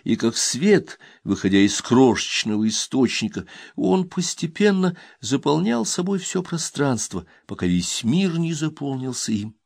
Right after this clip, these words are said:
В нём было всё, все радости, все горести, все мысли в мельчайших деталях, все моря и горы,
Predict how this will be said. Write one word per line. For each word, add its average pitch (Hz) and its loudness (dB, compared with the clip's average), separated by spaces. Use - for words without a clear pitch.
В 85 -14
нём 196 6
было 90 -4
всё, - -2
все - 2
радости, 151 2
все - 0
горести, 139 4
все - 2
мысли 160 4
в 110 -6
мельчайших 165 4
деталях, 139 -4
все - 4
моря 156 6
и 170 6
горы, 156 4